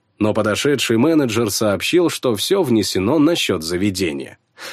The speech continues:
После того, как шоу закончилось и просто заиграл вышедший уже на сцену оркестр,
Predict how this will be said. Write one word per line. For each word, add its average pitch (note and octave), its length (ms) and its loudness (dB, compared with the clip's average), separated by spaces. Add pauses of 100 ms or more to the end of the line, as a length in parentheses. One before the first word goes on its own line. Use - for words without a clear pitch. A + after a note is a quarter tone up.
(440)
После A2 340 0
того, A#2+ 300 0
как G#2 220 -2
шоу B2 240 0
закончилось G#2+ 920 0
и F#2+ 100 -2
просто E3+ 420 0
заиграл A2 560 0
вышедший B2 600 0
уже G2 300 0
на G2+ 160 0
сцену F#2 440 -2
оркестр, C#3+ 640 -2